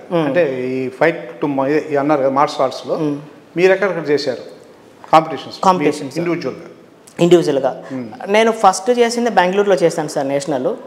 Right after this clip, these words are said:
Speaker 1: South Zone చేశాను. South జోన్‌లో నాకు fifth place, fourth place రాలా-, రాలేదు అప్పట్లో. ఆ, ఎందుకంటే మంచి చాలాగా ఉండింది. ఆ తర్వాత వచ్చి, ఆ, తర్వాత వచ్చేసి,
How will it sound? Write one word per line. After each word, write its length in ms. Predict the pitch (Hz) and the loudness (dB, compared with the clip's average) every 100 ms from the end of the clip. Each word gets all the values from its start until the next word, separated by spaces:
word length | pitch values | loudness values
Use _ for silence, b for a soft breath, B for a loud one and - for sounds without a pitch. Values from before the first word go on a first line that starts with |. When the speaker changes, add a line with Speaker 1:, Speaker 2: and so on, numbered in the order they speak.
| - | -6
Speaker 1:
South 240 | - 170 165 | 6 6 8
Zone 220 | 180 151 | 2 2
చేశాను. 420 | 143 147 135 208 - B B - | -2 -4 -6 -10 -14 B B 0
South 260 | 175 175 | 4 6
జోన్‌లో 400 | 185 196 196 226 | 4 2 4 2
నాకు 240 | 233 165 - | 2 0 -2
fifth 260 | 175 240 | -2 -2
place, 320 | 214 170 - 226 | 4 2 2 -2
fourth 320 | 185 185 190 | 2 2 2
place 200 | 180 180 | 0 2
రాలా-, 320 | 156 165 151 | 2 2 2
రాలేదు 260 | 156 156 143 | 2 2 -2
అప్పట్లో. 420 | - 147 175 262 B B B - | -4 -2 -2 -2 B B B 2
ఆ, 240 | 156 147 | 4 4
ఎందుకంటే 600 | 151 160 165 160 147 139 131 | 2 0 0 2 0 0 -4
మంచి 580 | 151 156 165 156 135 135 151 | -4 -2 0 2 2 0 -2
చాలాగా 240 | 139 135 | 0 -2
ఉండింది. 320 | 131 131 - - B B B - | -4 -4 -4 -6 B B B 2
ఆ 60 | |
తర్వాత 380 | 180 190 208 208 | 4 6 4 2
వచ్చి, 480 | 208 208 202 185 175 160 156 151 | -2 2 2 4 2 2 2 0
ఆ, 440 | 147 151 147 147 147 151 151 151 B B - - - | -2 2 4 2 0 -4 -8 -10 B B -20 -20 -6
తర్వాత 280 | 151 156 156 | 0 0 2
వచ్చేసి, 460 | 165 160 165 151 | -2 -2 -2 -4